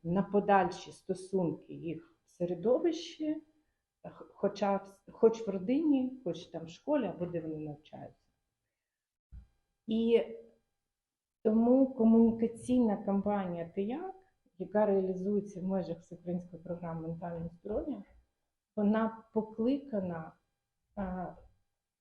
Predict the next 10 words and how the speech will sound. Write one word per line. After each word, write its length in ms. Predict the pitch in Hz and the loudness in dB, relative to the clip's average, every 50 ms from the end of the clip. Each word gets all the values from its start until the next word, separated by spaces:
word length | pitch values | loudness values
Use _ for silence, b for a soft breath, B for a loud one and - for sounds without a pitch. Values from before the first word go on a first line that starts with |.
| _ _ _ _ | _ _ _ _
зняти 680 | 202 185 - 180 165 185 202 208 214 208 220 - - 185 | -8 -8 -8 -4 0 2 4 4 4 2 -2 -4 -6 -8
ці 220 | 175 - - - 165 | -10 -10 -12 -14 -16
табу 580 | - - 180 175 175 180 202 233 285 359 392 - - _ _ _ _ _ _ _ _ _ _ _ _ | -12 -10 -8 -8 -8 -6 -6 -6 -6 -6 -8 -10 -16 _ _ _ _ _ _ _ _ _ _ _ _
і 420 | 185 190 190 190 190 190 185 185 190 - - - | -6 -2 0 0 2 0 0 -2 -6 -10 -12 -8
працювати, 1120 | 180 185 175 - - 185 175 175 196 202 202 196 196 - - 180 175 170 170 170 165 - - - - | -8 -8 -8 -8 -8 -10 -6 -2 0 0 0 -2 -4 -8 -10 -8 -6 -4 -4 -4 -6 -6 -10 -12 -10
ем, 680 | 175 170 170 170 170 170 170 170 170 165 165 160 - - _ | -8 -6 -6 -4 -4 -4 -4 -4 -4 -4 -6 -6 -10 -14 _
зі 200 | 160 151 170 165 | -10 -6 -6 -6
стигмою, 880 | 165 - - _ - 240 285 302 294 226 202 185 175 165 165 160 156 - _ _ _ _ _ | -6 -8 -10 _ -4 -2 -2 -2 -2 -2 -2 -2 -4 -4 -6 -10 -12 -16 _ _ _ _ _
щоб 480 | - - - - - 226 214 185 170 | -20 -20 -20 -6 -4 -2 -2 -2 -2
люди, 680 | 190 180 170 185 202 240 247 196 - 175 160 165 160 | -2 -2 0 0 0 0 -2 -2 -2 -4 -4 -6 -8